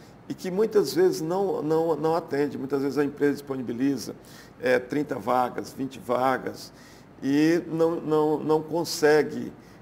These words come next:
é, preencher essas vagas. Então, a nossa aposta é estar vendo quais são a, as, as, as áreas nas empresas que são mais ofertadas, para que a gente prepare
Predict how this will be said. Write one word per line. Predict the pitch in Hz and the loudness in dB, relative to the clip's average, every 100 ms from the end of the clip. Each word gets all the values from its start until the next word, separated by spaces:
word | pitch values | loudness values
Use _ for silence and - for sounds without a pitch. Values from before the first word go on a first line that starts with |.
| - | -12
é, | - 120 120 | -2 0 0
preencher | - 139 165 165 - 135 143 | 2 2 2 0 -4 0 0
essas | 143 147 | -2 -6
vagas. | 131 117 113 - 107 110 | -2 -2 -4 -8 -12 -12
Então, | - 123 139 | -6 -2 0
a | 139 | 0
nossa | 131 131 143 135 | 0 -4 -4 -4
aposta | - 127 139 139 - 120 | -2 0 0 -2 -4 -4
é | 113 | -4
estar | - 131 | -4 -4
vendo | 120 123 123 92 - - - - - | -2 -2 -2 -6 -12 -18 -20 -8 2
quais | 127 139 | 2 2
são | - 147 151 143 110 - - - - - - | 0 2 2 2 -2 -10 -20 -20 -20 -16 -2
a, | 117 - 127 | 0 2 0
as, | 120 - - | -2 -4 0
as, | 120 120 110 - - | 2 2 0 -4 0
as | 123 110 127 | 0 0 2
áreas | 127 123 117 92 | 2 2 -2 -6
nas | 101 110 110 | -6 -6 -4
empresas | 127 127 127 117 - | -6 -2 -2 -2 -6
que | 117 | -8
são | - 113 | -8 -4
mais | 120 139 156 - - | 0 0 -2 -4 -4
ofertadas, | 131 135 - - 110 120 170 170 - - - - | -4 -6 -6 -2 0 2 0 -6 -10 -20 -20 -6
para | - 127 | -4 0
que | 135 | 0
a | 131 | 0
gente | 131 - | -2 -8
prepare | - - 151 151 123 131 165 | -4 2 2 2 4 4 2